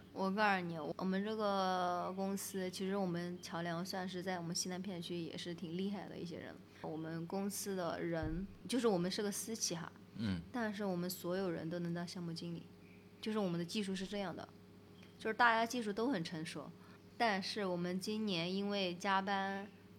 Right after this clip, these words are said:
Speaker 1: 然后还有收入不成正比，或者说压力大这一方面，我们公司已经走了五个人了。
Speaker 2: 嗯。
Speaker 1: 就真的，今年。
Speaker 2: 你马上就要变成第六个人了。
Speaker 1: 嗯，我可能是第七个，第六个人现在正在预谋中。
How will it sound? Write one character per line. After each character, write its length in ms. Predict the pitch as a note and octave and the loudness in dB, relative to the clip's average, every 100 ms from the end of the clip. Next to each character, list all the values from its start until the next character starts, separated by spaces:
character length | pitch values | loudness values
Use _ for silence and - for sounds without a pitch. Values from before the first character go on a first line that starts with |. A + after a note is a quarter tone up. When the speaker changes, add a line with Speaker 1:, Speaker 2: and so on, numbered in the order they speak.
| - | -2
Speaker 1:
然 160 | F3+ | 0
后 180 | A3 F#3+ | 2 4
还 120 | F#3 F3+ | 4 2
有 160 | F#3 | 2
收 180 | F3+ G3+ | 0 2
入 140 | G3 | 2
不 80 | F#3+ | 2
成 180 | G3 F3+ | 0 0
正 240 | G3+ G3 | 0 0
比， 220 | F3 D#3+ - | 0 0 0
或 200 | F3+ F#3 | 0 0
者 120 | F3+ | 2
说 140 | F3 | 0
压 180 | F3+ F3+ | 0 0
力 120 | F#3 | -2
大 300 | E3+ F#3 - D#3+ | 0 0 0 -2
这 80 | F3 | -4
一 60 | |
方 160 | D#3+ D#3 | -4 -4
面， 180 | D#3+ - | -6 -6
我 60 | D3+ | -6
们 260 | D#3+ E3 E3 | -4 -4 -4
公 180 | F3 | -4
司 140 | F3 F3+ | -6 -4
已 40 | |
经 140 | E3 E3 | -4 -4
走 120 | D#3 | -4
了 100 | E3 | -4
五 140 | D#3+ | -6
个 100 | - | -6
人 80 | - | -10
了。 220 | - - - - - - - | -12 -14 -16 -18 -20 -16 -12
Speaker 2:
嗯。 40 | E2 - | -12 -10
Speaker 1:
就 100 | - | -6
真 160 | F3 E3+ | -2 -2
的， 140 | D#3+ E3+ - - | -4 -8 -14 -8
今 120 | F3+ | -2
年。 100 | F3+ | 2
Speaker 2:
你 40 | |
马 120 | F#3+ E2+ | 2 2
上 140 | F#2 | 0
就 60 | F#2 | 0
要 80 | F2 | 0
变 180 | F#2 E2+ | -2 -4
成 120 | E2 | -4
第 100 | F#2 | -2
六 200 | F2+ E2 | 0 0
个 120 | D#2 | -4
人 80 | D2 | -8
了。 160 | C#2+ E2+ - - - | -10 -14 -16 -16 -10
Speaker 1:
嗯， 600 | E3 E3 D#3+ E3 E3 D#3+ | -6 -4 -4 -6 -6 -4
我 80 | E3+ | -4
可 140 | F3+ | -2
能 100 | E3+ | -2
是 80 | E3 | -2
第 140 | E3+ F3 | -4 -6
七 180 | - | -4
个， 80 | E3+ | -4
第 140 | E3+ F3 | -2 0
六 120 | F3+ | 0
个 120 | E3+ | 0
人 120 | D#3 | -2
现 140 | E3 F3+ | -2 -2
在 200 | E3 D#3 - | -2 -4 -6
正 140 | F3+ | -4
在 120 | E3+ - | -4 -2
预 100 | F3+ | -2
谋 220 | D#3+ D3+ | -2 -2
中。 280 | D3+ D3+ | -6 -4